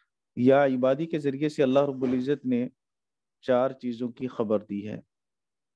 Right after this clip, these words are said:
नंबर एक, खौफ की नफी फरमाई, ला खौफुन अलैकुम कहकर, वला अंतुम तहज़नून कहकर हुज़न की नफी फरमाई। नंबर तीन, अल्लाह ने फरमाया, उदखुलुल जन्ना,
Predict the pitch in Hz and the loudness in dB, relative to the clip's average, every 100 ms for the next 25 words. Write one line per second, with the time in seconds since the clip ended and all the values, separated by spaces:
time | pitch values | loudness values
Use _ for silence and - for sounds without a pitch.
0 | _ _ _ _ - 123 123 117 107 104 | _ _ _ _ 0 4 6 6 4 0
1 | - _ _ _ _ - - 135 135 135 | -6 _ _ _ _ -6 2 2 2 -4
2 | 120 117 131 123 120 107 107 104 117 120 | -4 -4 -6 -4 -4 -2 -2 2 2 2
3 | 120 117 - 113 104 107 110 110 110 104 | 0 -4 -4 -4 -2 -2 -4 -6 -8 -8
4 | 101 - 101 _ _ _ _ _ _ _ | -10 -12 -18 _ _ _ _ _ _ _
5 | _ 117 123 135 135 139 143 147 147 135 | _ 4 6 6 4 0 -4 -6 -6 0
6 | 127 123 117 120 147 156 127 117 131 131 | -2 0 2 4 4 2 2 2 2 0
7 | 143 _ _ 131 131 147 139 120 104 - | -2 _ _ 0 4 2 2 -4 -4 -4
8 | 113 - 104 104 104 107 _ _ _ _ | -6 -4 -4 -2 -4 -6 _ _ _ _
9 | _ - 120 127 127 123 - 127 131 147 | _ 0 4 6 6 4 0 2 2 0
10 | 147 _ 123 120 117 120 - 113 113 117 | -4 _ 0 4 4 2 0 -2 2 4
11 | 120 120 - 147 139 - 123 123 113 113 | 2 0 -4 -6 -6 -4 -2 0 -2 -2
12 | 127 123 110 | -2 0 -4